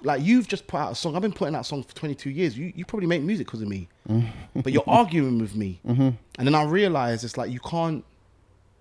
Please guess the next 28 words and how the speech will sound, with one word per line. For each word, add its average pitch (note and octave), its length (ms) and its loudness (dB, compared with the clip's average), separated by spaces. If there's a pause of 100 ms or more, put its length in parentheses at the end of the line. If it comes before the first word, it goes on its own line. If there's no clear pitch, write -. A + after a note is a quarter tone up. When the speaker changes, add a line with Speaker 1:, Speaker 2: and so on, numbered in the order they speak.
(520)
Speaker 1:
you A#2 80 -16
can't C#3+ 400 -4
help C#3 360 -4
everyone, G2 640 -6 (680)
and C3+ 180 4
you B2 60 0
shouldn't A#2+ 320 -4
force C#3+ 340 -2
your G#2 260 -4
help G#2+ 340 -4
on G#2 80 -8
Speaker 2:
Mm-hmm. - 80 -4
Speaker 1:
anyone. G2 540 -2
Speaker 2:
Can't - 200 2
save C#3 240 4
the B2 80 4
world, A2+ 280 6
man. B2 220 0 (120)
Speaker 1:
Yeah, D#3 200 8
you, B2 240 2
all G3+ 160 8
you G#3+ 140 6
Speaker 2:
Mm. - 40 -2
Speaker 1:
can G3+ 120 2
do, E3+ 300 4
again, D#3+ 260 0
is C3+ 100 0
showcase, D#3 720 -2